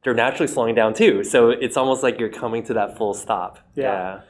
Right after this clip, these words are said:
Speaker 2: But it, but it's just always challenging because I think there's this reaction for us to be like, "Well,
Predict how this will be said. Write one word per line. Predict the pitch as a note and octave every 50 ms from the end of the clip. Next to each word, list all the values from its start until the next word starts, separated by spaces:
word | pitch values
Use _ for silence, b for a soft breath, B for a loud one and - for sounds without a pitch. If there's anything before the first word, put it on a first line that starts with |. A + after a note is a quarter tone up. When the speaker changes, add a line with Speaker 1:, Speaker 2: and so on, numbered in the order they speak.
| _ -
Speaker 2:
But | - G3 G3+
it, | G#3 F#3+
but | G3 G3+
it's | G3 A3+
just | A#3 G3+
always | A3+ G#3+ F#3+ E3+ D3+
challenging | - - - F3+ F#3 F#3+ F#3+ E3 D#3 D3+ C#3
because | C3+ C3 - D3+ C#3 C3
I | C#3+ -
think | - E3+ D#3+ D#3+
there's | F3 D#3 C#3+ -
this | C#3 C#3+ C#3 C#3+ C#3+
reaction | C#3 C3 C3 B2+ C3+ - - D#3+ D3 B2
for | - C#3+ C3+
us | C3 C3 C3 -
to | C#3
be | C3 C3
like, | B2 A#2+ A#2+ B2 -
"Well, | G3+ F#3+ F#3 F3+ F3+ F3+ F3+